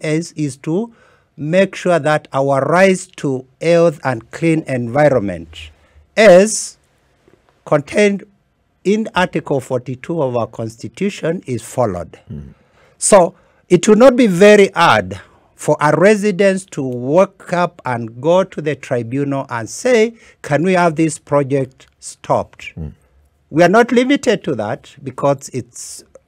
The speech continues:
Speaker 1: really our right.
Speaker 2: Mm.
Speaker 1: But again, we want to give everybody an opportunity. If somebody does not appreciate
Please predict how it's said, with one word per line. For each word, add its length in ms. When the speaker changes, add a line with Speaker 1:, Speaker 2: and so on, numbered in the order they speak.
Speaker 1:
really 540
our 300
right. 540
Speaker 2:
Mm. 240
Speaker 1:
But 180
again, 580
we 100
want 260
to 80
give 460
everybody 600
an 120
opportunity. 840
If 180
somebody 480
does 240
not 420
appreciate 960